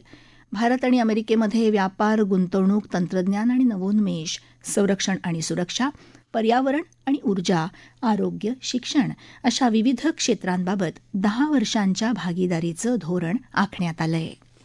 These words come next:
प्रधानमंत्री नरेंद्र मोदी उद्यापासून दोन दिवस महाराष्ट्राच्या दौऱ्यावर येत आहेत. उद्या ते नवी मुंबई आंतरराष्ट्रीय विमानतळाचं उद्घाटन करतील.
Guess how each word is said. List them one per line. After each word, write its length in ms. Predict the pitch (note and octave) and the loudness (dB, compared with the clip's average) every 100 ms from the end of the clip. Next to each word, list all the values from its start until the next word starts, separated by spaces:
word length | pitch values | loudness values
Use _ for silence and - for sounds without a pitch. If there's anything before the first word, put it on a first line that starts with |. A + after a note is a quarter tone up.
| _ | _
प्रधानमंत्री 560 | C4+ B3+ C#4+ D#4+ D#4+ F#4 | -2 0 2 0 0 0
नरेंद्र 320 | E4+ A#3 G#3+ | 0 0 2
मोदी 360 | A3 F#3 F3+ F3 | 2 0 -2 0
उद्यापासून 720 | A#3 G#3+ C4+ G#3+ F#3+ E3+ E3 | 0 0 -2 -4 -6 -6 -6
दोन 240 | G3 C4 C#4+ | -2 0 0
दिवस 400 | D#3+ C#3+ B2+ - | -2 -6 -8 -2
महाराष्ट्राच्या 800 | G#3+ G3+ B3+ G#3 - F3 E3 F3 | 0 0 -2 -4 -6 -6 -6 -4
दौऱ्यावर 500 | G#3+ G3 E3 E3 F#3 | -2 -2 -4 -6 -4
येत 240 | A3+ G3 - | -4 -4 -8
आहेत. 220 | E3+ - - - - - | -10 -12 -16 -20 -20 -4
उद्या 240 | A3 G#3+ | 2 2
ते 140 | G#3 G3+ | 2 0
नवी 260 | F#3 F#3+ | 2 2
मुंबई 360 | F#3+ F3 E3+ A#3 | 2 2 2 2
आंतरराष्ट्रीय 600 | G3+ F#3+ F3 E3 - E3 | 2 -2 -4 -4 -4 -6
विमानतळाचं 640 | E3 D3+ D#3 D#3 D#3 - | -4 -6 -6 -8 -8 -2
उद्घाटन 440 | B3+ E3 E3 D#3+ E3+ | -2 -2 -8 -6 -6
करतील. 340 | E3 E3 E3 | -6 -6 -10